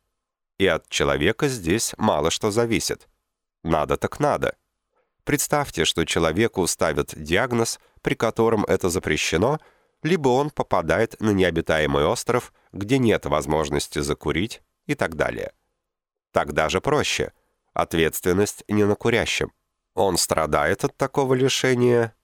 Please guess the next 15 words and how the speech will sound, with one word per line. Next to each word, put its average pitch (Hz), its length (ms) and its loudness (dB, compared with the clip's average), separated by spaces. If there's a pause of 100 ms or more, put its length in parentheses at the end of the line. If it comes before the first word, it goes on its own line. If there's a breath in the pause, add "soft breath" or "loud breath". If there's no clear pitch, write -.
(140)
но 104 220 2
смиряется. 87 800 0 (840)
Конечно, 73 640 0
некоторые 92 640 2
не 95 140 0
принимают 117 640 0
таких 76 360 -2
приговоров 71 680 0 (480)
и 147 80 -2
продолжают 107 720 2
жить 80 320 -2
недолго, 101 840 0
но 90 160 2
с - 140 -4
никотином. 71 640 -2